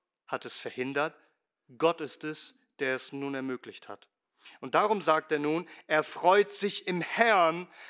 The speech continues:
dass sie ihm jetzt wieder gespendet haben. „Ich habe mich aber im Herrn sehr gefreut, dass ihr endlich einmal wieder aufgelebt seid, meiner zu gedenken.“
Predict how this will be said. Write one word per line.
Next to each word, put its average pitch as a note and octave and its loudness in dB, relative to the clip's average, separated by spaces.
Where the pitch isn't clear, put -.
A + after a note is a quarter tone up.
dass F#3 2
sie F#3+ -4
ihm F#3 -4
jetzt - -2
wieder F3+ 0
gespendet F3 0
haben. A2+ -2
„Ich - -2
habe A#3 6
mich G#3+ 2
aber G3+ 4
im A3+ -2
Herrn A3+ 4
sehr F3+ 2
gefreut, D3+ 2
dass E3+ 2
ihr F3 4
endlich G3 2
einmal F3 2
wieder F3 2
aufgelebt F#3 2
seid, F3 2
meiner E3+ 2
zu E3+ -8
gedenken.“ D#3 -2